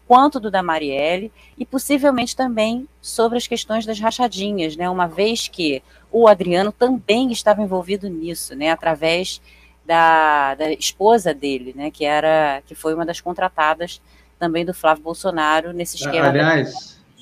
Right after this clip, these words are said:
Speaker 2: ô, Beli, só pra lembrar que o dinheiro público pagou o vale-acordo desse bandido, do Adriano, né? Porque ela continuava recebendo do gabinete do Flávio o tempo inteiro,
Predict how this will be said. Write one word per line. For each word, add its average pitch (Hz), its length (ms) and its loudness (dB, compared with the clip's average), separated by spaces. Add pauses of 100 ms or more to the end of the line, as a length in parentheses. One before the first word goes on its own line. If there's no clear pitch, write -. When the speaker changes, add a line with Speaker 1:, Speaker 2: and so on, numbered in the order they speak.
(340)
Speaker 2:
ô, 120 120 -6
Beli, 139 260 2
só 170 200 0
pra 180 120 0
lembrar 147 560 2
que 151 100 -2
o 147 60 2
dinheiro 143 540 -2
público 135 500 -4 (300)
pagou 156 680 2 (640)
o 131 80 -6
vale-acordo 165 640 2
desse 156 220 -2
bandido, 127 440 -2
do 120 100 -4
Adriano, 104 360 -6 (180)
né? 151 300 -2 (320)
Porque 147 400 0
ela 156 220 4
continuava 190 640 4
recebendo 165 640 -2
do 156 80 -4
gabinete 139 400 -2
do 139 100 -8
Flávio 156 360 0
o - 20 -14
tempo 202 240 -2
inteiro, 196 560 2